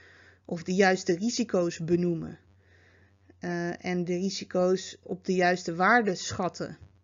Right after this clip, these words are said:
En dat communiceren. Je verantwoordelijkheid is niet de hele security van jouw volledige organisatie.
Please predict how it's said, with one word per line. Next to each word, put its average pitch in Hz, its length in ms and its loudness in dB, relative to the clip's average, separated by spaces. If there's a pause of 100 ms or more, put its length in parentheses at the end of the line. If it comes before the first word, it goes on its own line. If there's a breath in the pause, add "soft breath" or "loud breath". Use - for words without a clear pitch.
(260)
En 180 220 -4
dat 170 320 -6 (680)
communiceren. 190 800 2 (840 soft breath)
Je 190 140 4
verantwoordelijkheid 202 840 2
is 185 140 -4
niet 202 460 0
de 185 180 2
hele 196 340 6
security 196 640 -2
van 175 300 -6
jouw 170 220 0
volledige 175 500 0
organisatie. 170 1000 -6